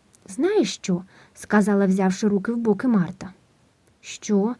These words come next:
нетерпляче спитала Мері. «У тій крамниці є ще насіння різних квітів, по пені за пакетик.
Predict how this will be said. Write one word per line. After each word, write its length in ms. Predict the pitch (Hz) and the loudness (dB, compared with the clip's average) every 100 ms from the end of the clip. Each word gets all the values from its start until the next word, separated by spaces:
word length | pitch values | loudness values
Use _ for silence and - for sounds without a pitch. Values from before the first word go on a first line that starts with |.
| - - - | -14 -4 2
нетерпляче 640 | 240 - 220 220 220 220 | 4 2 -2 0 0 -2
спитала 420 | 208 233 220 220 | -6 -6 -2 0
Мері. 340 | 226 226 208 202 _ _ _ _ _ - _ | 0 0 -4 -8 _ _ _ _ _ -20 _
«У 120 | 220 | -4
тій 260 | 220 302 339 | -2 4 4
крамниці 800 | 330 202 185 247 349 - 185 180 - _ - | 6 4 6 6 2 0 -4 -4 -8 _ -6
є 220 | 277 349 | 2 2
ще 300 | 339 - 320 | 2 -2 2
насіння 540 | 311 349 - 226 185 | 2 2 2 6 8
різних 340 | 185 202 196 233 | 6 4 2 -2
квітів, 540 | - 214 170 - - _ - - _ | -2 -2 -2 -6 -12 _ -20 -20 _
по 160 | 202 196 | 2 2
пені 480 | 190 208 339 370 330 | 2 2 4 4 4
за 140 | 240 | 0
пакетик. 680 | - 311 196 170 - - | -4 -6 -6 -8 -10 -20